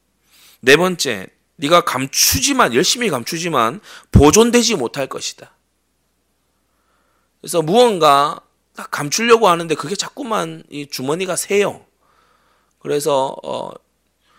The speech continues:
불의한 재물, 부정한 저울 이런 거 썼으면은 뭐가 쌓여야 될 거 아닙니까? 안 쌓여요. 남지가 않아. 그러니까 예루살렘을,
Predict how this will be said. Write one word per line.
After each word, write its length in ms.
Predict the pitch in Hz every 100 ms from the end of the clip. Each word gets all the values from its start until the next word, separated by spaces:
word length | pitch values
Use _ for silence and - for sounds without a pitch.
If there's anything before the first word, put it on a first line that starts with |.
| _ _ _ _ -
불의한 460 | 180 220 220 180 160
재물, 600 | 160 160 147 123 104 -
부정한 520 | - 160 196 190 156
저울 380 | 131 131 160 147
이런 220 | 123 165
거 80 | 143
썼으면은 880 | 120 175 - 185 120 101 95 90 78 -
뭐가 520 | 139 202 202 123 98 -
쌓여야 560 | - - 233 269 285
될 140 | 156 120
거 80 | 107
아닙니까? 420 | 92 92 98 87
안 200 | 131 180
쌓여요. 520 | 208 226 214 123 87 _ _ _ _ _ _ _ _ _ _
남지가 580 | 120 165 - 165 117 104
않아. 340 | 90 82 _ _ _ _ _ -
그러니까 260 | - 123
예루살렘을, 1080 | 131 151 175 185 175 180 180 156 131 127